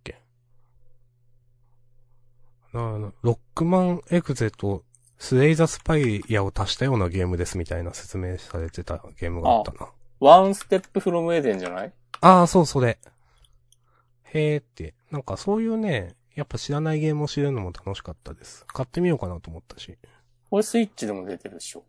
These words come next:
Speaker 1: あ、そうなんだ。へー。
Speaker 2: そう。結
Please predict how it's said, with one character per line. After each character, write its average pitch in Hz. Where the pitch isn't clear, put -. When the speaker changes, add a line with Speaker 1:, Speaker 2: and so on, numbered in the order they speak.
Speaker 1:
あ、 156
そ -
う 117
な 85
ん 82
だ。 -
へ 110
ー。 -
Speaker 2:
そ 104
う。 -
結 202